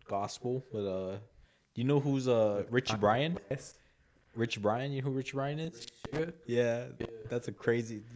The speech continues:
Speaker 1: When he made that name change, it's kinda good.
Speaker 2: Why did he do that?
Speaker 1: Uh, for the same reason why you can't say the word. Ch-, uh, I'm not about to get canceled.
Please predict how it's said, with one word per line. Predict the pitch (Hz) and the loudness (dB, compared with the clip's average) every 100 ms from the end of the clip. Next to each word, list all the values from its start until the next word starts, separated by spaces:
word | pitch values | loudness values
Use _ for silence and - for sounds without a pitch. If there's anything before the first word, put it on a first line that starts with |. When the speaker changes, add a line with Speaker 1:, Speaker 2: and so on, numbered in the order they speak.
| 120 120 - | -14 -14 -4
Speaker 1:
When | 120 | 0
he | 123 | 0
made | 120 127 120 | 2 0 2
that | 120 | 0
name | 110 110 | 0 -4
change, | 127 147 160 165 - _ _ _ _ _ | -4 -4 -4 -6 -14 _ _ _ _ _
it's | _ | _
kinda | - 92 | -10 -8
good. | 101 98 | -6 -2
Speaker 2:
Why | - | 0
did | 262 | 0
he | - | -4
do | - - - - - _ _ - _ - | -8 -14 -16 -20 -20 _ _ -20 _ -8
that? | 107 | -4
Speaker 1:
Uh, | 98 95 92 - _ _ _ - _ - | -2 -2 -6 -12 _ _ _ -20 _ -6
for | 113 | -4
the | |
same | 101 120 | -2 -2
reason | 113 107 | -2 -2
why | 104 | -2
you | |
can't | 101 110 98 | -4 -8 -6
say | 107 | -4
the | 98 | -2
word. | 98 98 98 - _ _ _ _ _ _ _ _ _ _ _ - | -2 -4 -6 -14 _ _ _ _ _ _ _ _ _ _ _ -10
Ch-, | - - | -8 -6
uh, | 95 90 98 98 90 85 95 - _ _ _ _ _ _ _ _ _ - | -6 -8 -10 -8 -8 -10 -14 -16 _ _ _ _ _ _ _ _ _ -14
I'm | 107 | -10
not | 98 80 | -8 -10
about | 71 | -12
to | 69 | -16
get | - 65 | -18 -18
canceled. | 92 87 98 107 | -16 -16 -14 -16